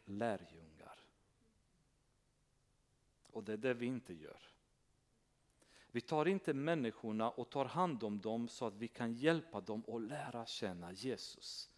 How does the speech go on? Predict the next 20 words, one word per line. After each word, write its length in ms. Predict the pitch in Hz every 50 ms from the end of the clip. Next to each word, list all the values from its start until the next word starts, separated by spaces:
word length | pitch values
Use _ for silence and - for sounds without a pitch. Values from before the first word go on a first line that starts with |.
| _ - - - - - - - -
och 120 | 113 110 -
komma 260 | - 127 123 123 120
på 200 | - - 131 127
djupet. 640 | 123 131 175 202 151 - - - 85 - - - - - - - - - - -
För 140 | - 151 147
faktum 540 | - - 226 254 - - - 330 330 254
är 240 | 156 139 143 - -
att 240 | 147 151 - - - - -
syftet 920 | - - - - - - 294 285 - - - - - - - 73 - - -
med 160 | 107 117 -
kristendomen, 1080 | - - 233 226 - - - 107 98 101 110 - 285 262 110 87 78 69 - 92 113 - _ _ _ _ _ _ _ _ _ _ _ _ _ _ _ _ _ _ _ _ _ _ _ _ _ _ _ - - _
det 120 | - 104
är 40 | 117
inte 240 | 135 190 214 - 202
att 60 | -
konvertera 600 | - 175 156 139 151 147 - 185 175 120 95 104
andra 220 | 127 135 104 101 98
människor. 640 | 113 185 240 190 98 - - - - - - - - _ _ _ _ _ _ _ _ - - - - - - -
Krist-, 460 | - - 147 190 208 - - - -
eh, 60 | -